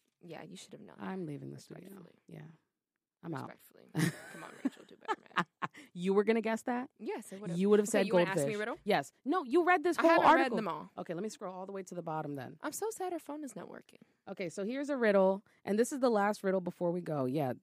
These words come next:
Speaker 2: we're gonna have to fix that phone.
Speaker 1: Yeah, because what?
Speaker 2: Okay, so poor people have it, rich people need it.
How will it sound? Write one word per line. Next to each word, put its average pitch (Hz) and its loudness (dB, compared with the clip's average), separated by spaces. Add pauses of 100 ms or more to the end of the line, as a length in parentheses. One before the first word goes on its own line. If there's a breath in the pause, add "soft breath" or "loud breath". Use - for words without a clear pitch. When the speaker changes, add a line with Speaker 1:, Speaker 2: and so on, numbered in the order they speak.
(120)
Speaker 2:
we're 175 -4
gonna 220 2
have 208 0
to - -14
fix - -8
that 143 -6
phone. 120 -6
Speaker 1:
Yeah, 160 -10
because 262 -16
what? - -16
Speaker 2:
Okay, 165 2
so 156 4 (600)
poor 214 2
people 262 0
have 254 -4
it, 120 -2 (720)
rich 175 -6
people 196 -4
need 180 2
it. 139 -4